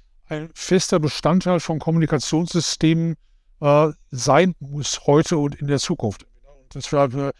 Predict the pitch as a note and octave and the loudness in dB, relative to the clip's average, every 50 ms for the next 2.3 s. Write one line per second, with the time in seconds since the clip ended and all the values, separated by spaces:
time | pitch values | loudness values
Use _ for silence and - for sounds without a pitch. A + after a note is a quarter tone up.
0 | _ _ _ _ - D3+ D#3+ E3 F#3 D3 F#3+ F3 F3 F3+ - - A3+ G3+ - G#3 | _ _ _ _ -4 -2 0 2 2 2 2 2 2 0 2 0 -2 -2 0 0
1 | F#3+ F#3+ D#3+ E3 F3 E3 - - G#3+ B3+ - - G3+ F#3 F3+ F#3 E3 - F#3 E3 | 0 0 2 2 0 0 0 2 0 0 0 0 -4 -4 -2 -4 -4 -6 -8 -6
2 | - F3 E3+ E3+ E3 C#3 | -4 -2 -2 -2 -2 -4